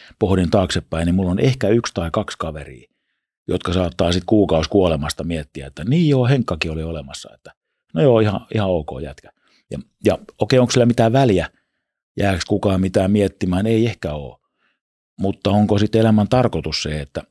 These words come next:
sä vaan painat hulluna niin paljon massia kuin mahdollista, sit sä delaat, mitään et saa mukaan. Ehkä enemmän se elämän tarkoitus voi olla kuitenkin se, että susta jää joku muistijälki ihmisille täällä, koska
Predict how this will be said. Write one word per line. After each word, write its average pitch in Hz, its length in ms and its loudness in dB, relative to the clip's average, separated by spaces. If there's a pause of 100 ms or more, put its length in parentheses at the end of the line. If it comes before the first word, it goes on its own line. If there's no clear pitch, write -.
(100)
sä 95 100 -2
vaan 95 200 0
painat 98 380 -2
hulluna 101 400 2
niin 107 220 4
paljon 90 260 -4
massia 95 380 -6
kuin 82 140 -8
mahdollista, 104 540 -4 (520)
sit - 160 -4
sä 78 120 -6
delaat, 107 480 2 (120)
mitään 110 340 2
et 87 140 -4
saa 101 140 -4
mukaan. 101 440 -6 (680)
Ehkä 101 280 -2
enemmän 120 360 4
se 98 120 2
elämän 98 280 0
tarkoitus 95 500 -6
voi 113 200 4
olla 95 200 2
kuitenkin 90 500 0
se, 95 200 0
että 78 200 -10 (640)
susta 107 340 0
jää 104 220 4
joku 110 340 2 (180)
muistijälki 82 920 -2 (280)
ihmisille 85 500 -4 (140)
täällä, 69 420 -8 (720)
koska 92 280 -12